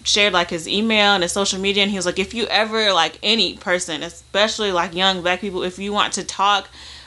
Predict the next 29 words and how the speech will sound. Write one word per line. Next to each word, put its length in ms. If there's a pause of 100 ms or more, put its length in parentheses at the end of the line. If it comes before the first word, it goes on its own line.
about 540 (1120)
police, 580
you 160
wanna 220 (120)
ask 280
questions, 640 (240)
you 180
wanna 180
tell 320
something 380
that 140
happened 420
to 120
you, 260
please, 460
like, 140
reach 180
out 140
to 60
me." 140
And 80
he 120
was 140
in 120
tears 440
because 400
a 80
fellow 280
officer, 600